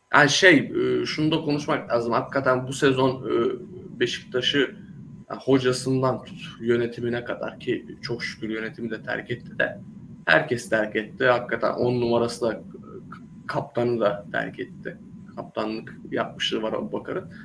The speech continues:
Bir tek Rabbi terk etmedi abi yani. Mesela şu maçta, e, galibiyet çıkarmak şu şartlarda Samsun'dan, e,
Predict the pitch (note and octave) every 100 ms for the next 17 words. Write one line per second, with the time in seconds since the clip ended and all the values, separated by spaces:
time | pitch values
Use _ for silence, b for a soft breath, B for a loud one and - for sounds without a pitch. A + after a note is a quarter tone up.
0 | B B F3 E3 D#3 D#3 D3+ D3 D#3+ C3+
1 | A2+ - - A#2+ A2 A2 A2 A2 A2+ A2+
2 | A2+ A#2 A#2 - D3 C3+ - - A#2 D2
3 | A2+ A2+ A2+ A#2+ A#2 B2 B2 B2+ - A#2
4 | G#2 A2 - - B2 - - - - -
5 | - A#2+ - A2+ A2+ A2+ - C3 A2+ -
6 | A#2 C#3 D#3+ - - -